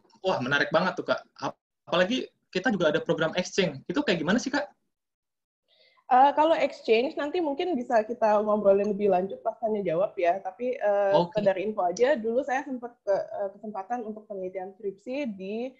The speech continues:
Speaker 2: lembaga biotech di Thailand. Jadi, eh, nanti kalau mau
Speaker 1: Wah.
Speaker 2: tanya-tanya, mungkin bisa kita diskusikan lebih lanjut pas di akhir sesi.
Speaker 1: Oh, menarik banget, Kak. Berarti kita ada interaksi tuh dengan, eh, bagaimana penelitian di sana, bagaimana, eh,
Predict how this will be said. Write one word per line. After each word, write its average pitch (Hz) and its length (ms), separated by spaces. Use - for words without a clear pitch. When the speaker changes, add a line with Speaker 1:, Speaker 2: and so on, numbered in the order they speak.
Speaker 2:
lembaga 185 560
biotech 175 560
di 185 80
Thailand. 165 640
Jadi, 196 320
eh, 175 560
nanti 160 160
kalau 160 240
mau 170 80
Speaker 1:
Wah. 139 80
Speaker 2:
tanya-tanya, 180 560
mungkin 208 320
bisa 185 320
kita 175 480
diskusikan 175 560
lebih 175 240
lanjut 175 320
pas 170 160
di 175 160
akhir 190 240
sesi. 180 480
Speaker 1:
Oh, 151 160
menarik 127 320
banget, 151 320
Kak. 127 80
Berarti 135 320
kita 214 320
ada 147 160
interaksi 160 560
tuh 131 80
dengan, 143 480
eh, 131 480
bagaimana 135 480
penelitian 135 400
di 135 80
sana, 160 640
bagaimana, 131 720
eh, 123 320